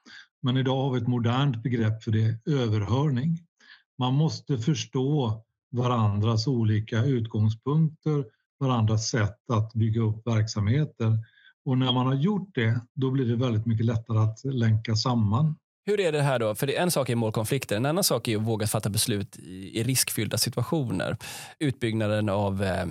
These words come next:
Speaker 2: sjukvårdsplatser, utbyggnad av skola, utbyggnad av, av samhällsfunktioner är ju någonting som behöver helst ske i tandem med de här typen av utvecklingar.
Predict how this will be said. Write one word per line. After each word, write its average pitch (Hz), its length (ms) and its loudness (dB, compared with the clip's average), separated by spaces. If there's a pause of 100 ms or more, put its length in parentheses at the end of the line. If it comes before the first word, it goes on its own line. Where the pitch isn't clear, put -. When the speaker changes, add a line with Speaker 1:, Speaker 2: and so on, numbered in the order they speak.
(480)
Speaker 2:
sjukvårdsplatser, - 800 -4
utbyggnad 95 480 -4
av 95 100 -2
skola, 90 680 -2
utbyggnad 104 480 -2
av, 98 200 -4
av 104 100 -4
samhällsfunktioner 107 1160 -2 (240)
är 123 100 -2
ju 113 80 0
någonting 113 360 0
som 107 160 0
behöver 110 260 0
helst 147 440 0
ske 104 300 -2
i 127 60 -2
tandem 113 680 -2
med 110 280 0
de 101 160 -2
här 101 180 -2
typen 101 320 -6
av 101 100 -2
utvecklingar. 104 680 -4